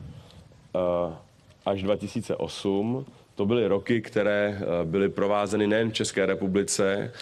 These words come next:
kdy nám se mimochodem zdvojnásobila životní úroveň v průměru během těchto sedmi let. Eh, dneska není problém jezdit,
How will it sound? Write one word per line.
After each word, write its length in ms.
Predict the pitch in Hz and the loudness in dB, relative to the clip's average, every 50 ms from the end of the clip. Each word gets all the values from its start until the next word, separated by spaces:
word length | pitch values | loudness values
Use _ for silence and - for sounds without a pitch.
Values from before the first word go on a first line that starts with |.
| - - - | -18 -10 -4
kdy 140 | - 98 98 | -2 0 2
nám 180 | 101 98 98 | 2 0 0
se 120 | 98 - 110 | 0 0 0
mimochodem 460 | 104 101 101 98 98 107 98 98 98 | 2 2 2 2 2 2 2 2 0
zdvojnásobila 680 | 90 87 98 104 107 104 101 101 - 107 95 98 98 | 0 0 0 2 2 2 2 0 0 -2 0 2 0
životní 420 | 87 92 98 95 92 - 101 95 85 | 2 2 0 0 0 0 0 0 0
úroveň 520 | 85 85 85 85 85 82 82 95 101 104 | 0 0 0 2 2 2 2 0 0 -4
v 100 | 101 - | -6 -8
průměru 600 | - - 90 87 85 85 80 78 82 90 101 - - | -4 -2 0 0 2 2 2 2 0 0 -2 -4 -6
během 320 | 76 80 80 80 82 82 | -2 -2 0 0 0 -2
těchto 280 | 80 85 80 - - 87 | -2 -4 -6 -6 -6 -6
sedmi 320 | - - 87 82 85 82 | -2 -2 -2 0 0 0
let. 340 | 78 73 - - - - - - - - - - - - - - - | 0 0 -2 -4 -8 -14 -20 -18 -18 -16 -16 -16 -16 -18 -18 -8 -2
Eh, 60 | - 76 78 71 64 | 0 2 2 2 0
dneska 640 | 67 64 85 92 95 - - - 104 98 95 92 92 | -2 0 0 0 0 0 0 0 2 2 2 2 0
není 400 | 90 87 87 101 104 107 107 107 | 0 0 0 2 2 2 2 2
problém 680 | - - 98 98 92 98 95 95 95 95 98 98 92 92 | 2 0 0 2 2 2 2 2 2 2 0 0 -2 0
jezdit, 600 | 92 90 90 90 85 87 95 95 90 - - - | 2 2 2 2 0 0 0 0 -2 -2 -6 -14